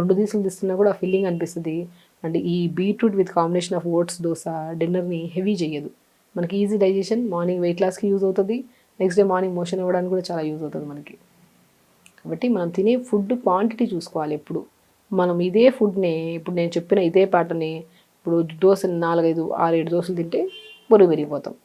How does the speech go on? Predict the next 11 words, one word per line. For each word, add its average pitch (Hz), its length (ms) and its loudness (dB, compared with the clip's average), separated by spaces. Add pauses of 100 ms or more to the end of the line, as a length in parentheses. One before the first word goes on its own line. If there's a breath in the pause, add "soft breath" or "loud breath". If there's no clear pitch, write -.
(180)
అసలు 175 240 -2
తగ్గం. 175 280 2 (440 soft breath)
అదే 208 120 10 (100)
రెండు 202 120 6 (100)
దోశల్లో 214 320 6 (100)
ఎక్కువ 175 240 -2
కర్రీ 180 180 6
వేసుకొని 175 260 -4
తిన్నాం 165 220 -4
అనుకోండి, 156 340 -6 (320)
మనకి 254 200 2